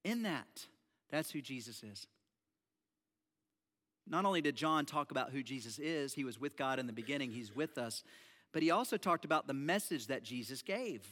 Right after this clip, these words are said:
Verse five, "This is the message we have heard from him and proclaimed to you,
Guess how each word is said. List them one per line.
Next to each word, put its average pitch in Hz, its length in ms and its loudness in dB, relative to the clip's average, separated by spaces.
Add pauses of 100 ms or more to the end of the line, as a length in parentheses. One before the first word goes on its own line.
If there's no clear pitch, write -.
Verse 139 260 0
five, 185 440 0 (280)
"This 190 180 4
is 226 100 -2
the 208 80 4
message 196 340 4
we 180 140 4
have 165 140 4
heard 196 260 2
from 156 160 -2
him 185 320 0
and 143 160 -2
proclaimed 185 540 0
to 156 100 2
you, 170 340 0